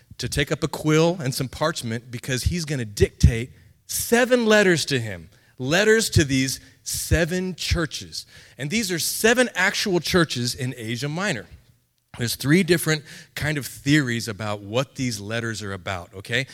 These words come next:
You guys know what I'm talking about? Who, who here reads this book? Anybody?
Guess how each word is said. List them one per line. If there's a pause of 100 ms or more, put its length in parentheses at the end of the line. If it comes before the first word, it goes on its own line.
(120)
You
guys
know
what
I'm
talking
about?
Who,
who
here
reads
this
book?
Anybody?